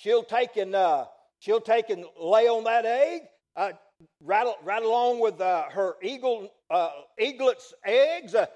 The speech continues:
till they hatch out. I mean, that's the kind of bird that an eagle is. Now, now, let me give you a couple thoughts on this here, uh,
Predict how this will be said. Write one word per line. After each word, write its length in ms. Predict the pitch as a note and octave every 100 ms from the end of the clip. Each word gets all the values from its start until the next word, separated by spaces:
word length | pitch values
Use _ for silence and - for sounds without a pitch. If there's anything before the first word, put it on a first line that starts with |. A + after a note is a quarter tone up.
| - _ _
till 200 | - B3
they 160 | G3+ F3
hatch 380 | G#3 B3+ C4+ C4+
out. 400 | A#3+ E3+ G#2 - C3
I 100 | G#3
mean, 160 | G#3+
that's 200 | G#3+ C4
the 120 | -
kind 260 | A3 B3 A3+
of 100 | E3+
bird 340 | A#3+ A#3+ F#3+ - _ _
that 240 | C#3 A3+ G3+
an 80 | G3+
eagle 400 | A#3 A3+ F#3 F#3
is. 300 | D4+ C4+ C3+ - _ _ _ _
Now, 420 | C#3+ G#3 G#3+ F3 D#3 -
now, 400 | F#3 G3 F3+ D3 _ _ -
let 240 | F3+ D4
me 80 | C4
give 300 | A#3 D4+ C4
you 180 | B3 F3 -
a 80 | D3+
couple 400 | - C#4+ C#4+ G#3
thoughts 520 | F#3 C4 D4+ A#3+ - -
on 180 | A3+ G#3+
this 240 | A3 A3
here, 380 | - B3 G3+ C#3+ - _ _
uh, 380 | F3+ F#3+ F3+ D3+